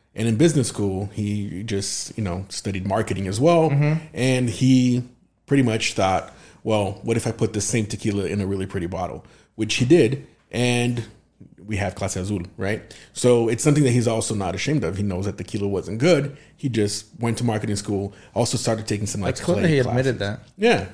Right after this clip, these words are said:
Speaker 1: Yeah. Um, and, you know, people love the bottles, and they're, it's a pretty bottle.
Speaker 2: Really,
Speaker 1: You know?
Speaker 2: really nice.
Speaker 1: And I can come here and say, like, it's not a good tequila. He has a gold tequila. I have a bottle. Somebody gifted me a bottle of the gold tequila,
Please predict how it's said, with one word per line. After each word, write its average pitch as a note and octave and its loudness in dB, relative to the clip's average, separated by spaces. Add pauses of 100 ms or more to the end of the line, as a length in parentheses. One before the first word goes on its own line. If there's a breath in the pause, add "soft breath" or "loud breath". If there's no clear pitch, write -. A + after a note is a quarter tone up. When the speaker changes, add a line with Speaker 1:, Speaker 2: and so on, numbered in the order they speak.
(320 loud breath)
Speaker 1:
Yeah. C3 2
Um, G2+ -4 (260)
and, C#3 2 (140)
you F3 2
know, G#2+ 4
people B2 0
love A2 0
the A2 2
bottles, G#2+ 0
and A2 -4
they're, D#3+ -2 (140)
it's - -12
a E3+ -2
pretty A#2 -2
bottle. G2+ -4 (200)
Speaker 2:
Really, A2 4
Speaker 1:
You G2 2
know? F#2 -2
Speaker 2:
really F#2 0
nice. D#2+ -8 (220)
Speaker 1:
And C#3 4
I D#3 4
can G3 0
come C#3 2
here G#2 0
and F#2+ -2
say, F#2 0
like, E2+ -6 (460)
it's - -8
not F2+ -2
a - -6
good E2+ -8
tequila. D#3 6
He C3 -2
has G2 -2
a F2+ -4
gold B2 2
tequila. A2+ -2
I C3+ 4
have C3+ 4
a G#2 -2
bottle. F#2 -2
Somebody G2 -6
gifted G2 -6
me F#2 -4
a F#2 -4
bottle F#2 -4
of F2+ -8
the F#2 -6
gold F2+ -8
tequila, F2 -8